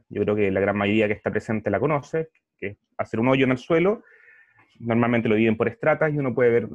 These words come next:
el movimiento del bulbo, eh, la profundidad, el movimiento horizontal, el estado de las raíces.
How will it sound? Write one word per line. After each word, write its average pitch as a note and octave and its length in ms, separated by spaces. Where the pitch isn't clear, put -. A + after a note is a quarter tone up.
el G#2+ 100
movimiento G#2+ 460
del G2 140
bulbo, A#2+ 680
eh, F#2 240
la F2+ 140
profundidad, C3+ 920
el G2+ 80
movimiento G#2+ 380
horizontal, G#2 580
el G#2+ 120
estado A2 220
de G#2+ 80
las G2+ 100
raíces. C3 420